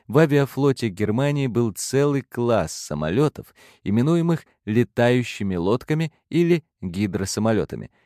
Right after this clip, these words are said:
Кстати, именно так называет этот корабль в "Атаке титанов" Ханжи в сто двадцать восьмой главе "Предатель". В авиации было много самолетов, которые могли не только приземляться,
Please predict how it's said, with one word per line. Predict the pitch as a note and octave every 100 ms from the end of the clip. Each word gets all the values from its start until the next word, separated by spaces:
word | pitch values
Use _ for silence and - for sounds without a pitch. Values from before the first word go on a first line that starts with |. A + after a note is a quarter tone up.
| _ _
Кстати, | - - D#3 A#2+ - _ _ _
именно | - F3+ F3 E3+
так | - D#3 D#3+ C3
называет | A2 F2 G2+ G#2 G2 F#2+
этот | F2 E2+
корабль | - F#2 G2 E2 E2+
в |
"Атаке | F2+ F2 E2+ F2
титанов" | - A2+ C#3 C3 - _ _
Ханжи | - A2+ A#2 A2+ G2+ A#2+ C#3 _
в | -
сто | - C#3+
двадцать | C#3 G#2 A#2+ - G2+ -
восьмой | F#2 - G2 G2+
главе | F2+ F2+ E2 E2+ G#2 G#2+ _ _ _ -
"Предатель". | G#2+ F#2 G2+ - - - _ _ _ _ _ _ _ _ -
В | G#2+
авиации | C3 F3 F3+ - E3+
было | D3 D#3+ D#3
много | D#3+ E3 A#2+ F2
самолетов, | - F2 F2 A#2+ C#3 E2 -
которые | F2+ A2+ F#2
могли | F2 F2 G2 F#2+ E2+ _
не | G2 G#2+
только | - G2+ -
приземляться, | - F#2+ F2 F2+ D#2 D#2 - B2+